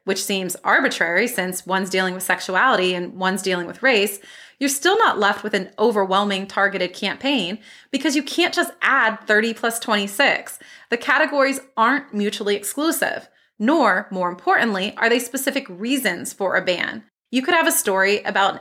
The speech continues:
L G B T Q plus character of color that gets banned because of its graphic depiction of violence, and pen would count that book in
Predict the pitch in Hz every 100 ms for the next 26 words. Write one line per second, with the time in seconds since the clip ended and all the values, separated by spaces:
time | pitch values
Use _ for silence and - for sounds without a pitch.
0 | - 240 220 226 214 214 233 190 - 214
1 | 196 190 - 254 277 277 180 208 - -
2 | 208 208 - 302 262 180 208 - - -
3 | 240 277 214 254 330 220 190 214 226 240
4 | 220 214 - 190 202 254 247 247 247 214
5 | - 233 202 214 339 220 - - - -
6 | - - 226 220 254 285 370 - 220 233
7 | 269 208 185 - 226